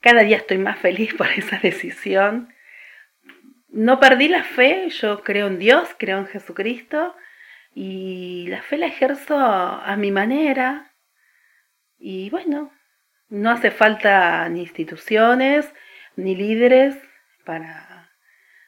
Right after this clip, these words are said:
para desarrollar fe. Y gracias, Pesquisa, porque este espacio me brindó información para reafirmar mi decisión. Y a quienes estén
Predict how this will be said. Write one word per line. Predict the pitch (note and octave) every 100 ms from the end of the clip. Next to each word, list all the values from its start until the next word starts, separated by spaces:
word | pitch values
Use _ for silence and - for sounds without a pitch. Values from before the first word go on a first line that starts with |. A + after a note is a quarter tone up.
| _
para | E3+ F3 D#3+ D#3
desarrollar | E3+ F#3 E3+ E3+ F3+
fe. | F#3 - A3+ C4+ - _ _ _ _ _ _ _ -
Y | A3 G#3+ G#3 G#3 G3+ G3 G3 F#3+
gracias, | B3 C4+ - -
Pesquisa, | A#3+ - B3 A#3 C4
porque | C4 G3+ G#3 F#3+ -
este | A3 -
espacio | A#3 - B3 B3+ - B3+ C#4+ C#4+ _ _ _ _ _ _
me | G3
brindó | F#3+ F#3+ G3+ A3+
información | A#3+ A#3+ G3+ G3 F#3+ - A3+ A#3 C4 C#4 -
para | - G3+
reafirmar | F#3 F#3 G#3 G#3+ A#3
mi | A3+ G3+
decisión. | F3+ - - - - _ _ _ _ _ _ _
Y | - G3+
a | G3+
quienes | A3+ G#3 G#3 G#3+
estén | - - D#4 F4 D#4 B3+